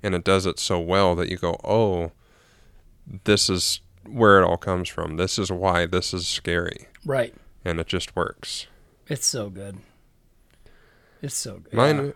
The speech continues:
Speaker 2: Yeah.
Speaker 1: uh, do you wanna, let's see, I guess it'd be
Speaker 2: Well, I did Freaks.
Speaker 1: your number
Speaker 2: You
Speaker 1: two?
Speaker 2: did, yeah, we capped that off. I'll do my number two. Um,
Speaker 1: Okay.
Speaker 2: so my number two is going to be the O G,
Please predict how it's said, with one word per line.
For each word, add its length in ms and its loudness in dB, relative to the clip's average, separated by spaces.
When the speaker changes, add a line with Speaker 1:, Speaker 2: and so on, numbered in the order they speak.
Speaker 2:
Yeah. 220 -4
Speaker 1:
uh, 160 4
do 140 -4
you 60 4
wanna, 360 2
let's 180 -6
see, 180 -6
I 60 -4
guess 220 -6
it'd 120 -10
be 380 -2
Speaker 2:
Well, 180 6
I 140 6
did 220 2
Freaks. 260 0
Speaker 1:
your 140 4
number 240 2
Speaker 2:
You 280 4
Speaker 1:
two? 20 -
Speaker 2:
did, 320 0
yeah, 340 6
we 160 2
capped 260 4
that 120 8
off. 140 6
I'll 120 8
do 140 6
my 140 8
number 280 4
two. 500 2
Um, 600 4
Speaker 1:
Okay. 100 -8
Speaker 2:
so 680 4
my 260 0
number 360 0
two 580 2
is 220 0
going 300 0
to 120 -2
be 480 -2
the 600 -4
O 220 4
G, 540 -2